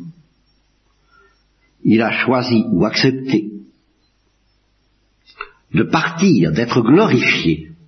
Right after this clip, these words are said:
parce qu'il était nécessaire qu'il soit glorifié, il n'était pas glorifié sur la terre.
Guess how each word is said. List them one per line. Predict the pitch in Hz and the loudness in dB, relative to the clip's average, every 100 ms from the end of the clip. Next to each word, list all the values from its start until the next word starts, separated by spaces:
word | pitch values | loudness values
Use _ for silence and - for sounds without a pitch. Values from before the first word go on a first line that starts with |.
| _ _ _ | _ _ _
parce | - | -4
qu'il | 101 82 85 73 | -2 0 0 0
était | 120 | 2
nécessaire | 110 98 131 180 | 0 0 0 0
qu'il | 156 | 0
soit | - 107 | 0 0
glorifié, | 117 110 98 98 82 - | 0 2 0 0 -2 0
il | 92 | 0
n'était | 90 85 | 2 0
pas | 104 | 0
glorifié | 95 82 82 85 156 | 0 0 -2 2 0
sur | 123 | 2
la | 95 92 | -2 -4
terre. | 80 69 - - | -6 -6 -10 -14